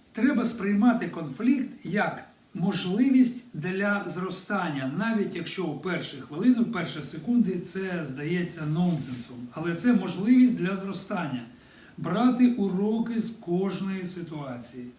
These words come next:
Це зміцнює зв'язок між партнерами. І після знаходження рішення обнятися обов'язково, поцілуватися за бажанням та можливістю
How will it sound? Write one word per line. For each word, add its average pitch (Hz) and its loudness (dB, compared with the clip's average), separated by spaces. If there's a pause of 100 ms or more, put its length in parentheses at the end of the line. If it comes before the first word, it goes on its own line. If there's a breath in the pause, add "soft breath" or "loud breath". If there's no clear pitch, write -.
(380)
Це 196 -2
зміцнює 208 0
зв'язок 170 -6
між 175 -4
партнерами. 156 -6 (600 loud breath)
І 202 0 (180)
після 220 6
знаходження 131 -4
рішення 247 10 (840 loud breath)
обнятися 185 2
обов'язково, 214 0 (440)
поцілуватися 214 0 (640)
за 196 -2
бажанням 185 -2
та 180 -8
можливістю 175 -4